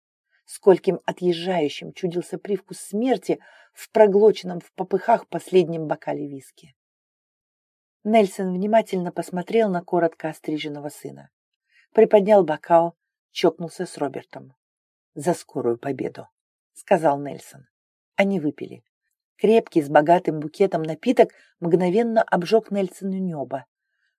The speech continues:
Роберт, задерживая мартини во рту, наслаждался каждым глотком. "Ты не представляешь",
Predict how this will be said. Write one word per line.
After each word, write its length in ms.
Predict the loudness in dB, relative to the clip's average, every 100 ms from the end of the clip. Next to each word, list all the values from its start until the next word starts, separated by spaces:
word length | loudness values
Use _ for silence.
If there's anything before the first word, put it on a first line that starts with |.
| -6
Роберт, 640 | 0 2 2 0 -4 -14 -6
задерживая 720 | -2 0 0 0 -2 -4 -6
мартини 460 | -6 -8 -10 -8
во 120 | -8
рту, 380 | -8 -2 0 0 _ _ _ _ -10
наслаждался 720 | -6 -2 -2 2 0 0 -8
каждым 400 | -4 -6 -4 -8
глотком. 640 | -8 -12 -14 -18 -18 -20 _ _ _ _ _ -4
"Ты 100 | -2
не 160 | -2
представляешь", 1040 | -4 -6 -6 -6 -4 -2 -4 -6 -10 -16